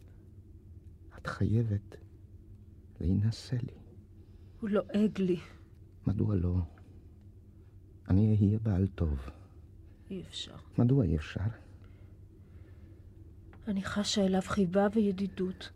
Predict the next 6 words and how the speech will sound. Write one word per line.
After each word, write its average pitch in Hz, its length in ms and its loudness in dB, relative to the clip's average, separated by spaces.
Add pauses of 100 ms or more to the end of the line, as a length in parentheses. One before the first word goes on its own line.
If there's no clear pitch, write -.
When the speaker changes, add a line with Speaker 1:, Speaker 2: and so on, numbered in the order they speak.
Speaker 1:
די 143 240 6
בכך. 92 600 -4 (1080)
Speaker 2:
אבל 170 200 -8
אינני 185 420 -4
אוהבת. - 600 -8 (440)
Speaker 1:
ציפורה. - 480 -4